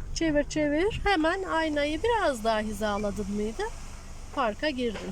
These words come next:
Tamam. Aldın geriye. Şimdi ben sağa gideceğim. Sağdaki araç bana çok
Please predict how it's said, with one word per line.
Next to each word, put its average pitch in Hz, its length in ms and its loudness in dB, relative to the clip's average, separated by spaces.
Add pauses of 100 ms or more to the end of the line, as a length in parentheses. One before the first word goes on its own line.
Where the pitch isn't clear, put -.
(100)
Tamam. 247 260 -2 (640)
Aldın 269 440 2 (180)
geriye. 214 440 6 (1500)
Şimdi 311 360 2
ben 349 180 6
sağa 349 340 4
gideceğim. 220 720 0
Sağdaki 302 480 4
araç 294 200 4 (120)
bana 294 220 0
çok 339 220 0